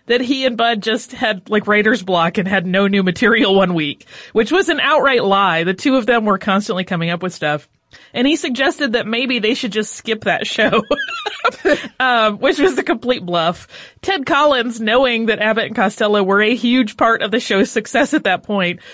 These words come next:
told Lou to just use that baseball sketch he'd been pitching forever.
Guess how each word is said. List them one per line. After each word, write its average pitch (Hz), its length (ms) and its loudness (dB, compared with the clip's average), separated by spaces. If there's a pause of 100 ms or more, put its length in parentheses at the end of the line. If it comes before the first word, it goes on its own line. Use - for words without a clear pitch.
(220)
told 269 220 2
Lou 269 180 0
to 254 100 0
just - 220 -2
use 214 320 0
that 233 220 0
baseball 190 400 0
sketch 170 320 -4
he'd 220 120 -4
been 185 140 -4
pitching 180 360 -4
forever. 143 580 -4